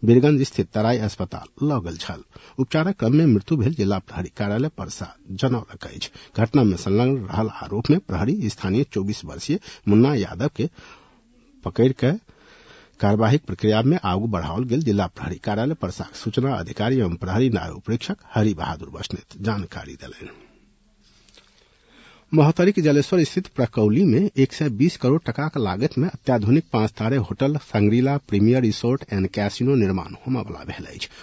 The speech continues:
होटल निर्माण संबंध में पत्रकार सबके आइ जनकपुर धाम में जानकारी दैत प्रबंध निर्देशक मंडल जनकपुर आ जलेश्वर तथा आसपासक क्षेत्रक संगे सीमावर्ती पर्यटन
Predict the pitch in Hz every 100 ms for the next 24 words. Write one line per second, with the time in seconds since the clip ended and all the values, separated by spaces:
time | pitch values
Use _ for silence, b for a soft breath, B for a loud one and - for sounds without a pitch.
0 | B 123 165 175 127 110 151 - 131 151
1 | 185 107 101 - 117 - 127 151 147 107
2 | 107 - 113 90 123 147 110 87 90 -
3 | 90 135 131 - 101 104 135 110 95 101
4 | 113 - 104 92 147 127 - - B B
5 | B 110 123 139 - - 107 107 123 -
6 | 170 139 - 101 101 - 117 - 117 90
7 | - 110 - 95 101 143 190 - 110 101
8 | 104 151 - 95 85 143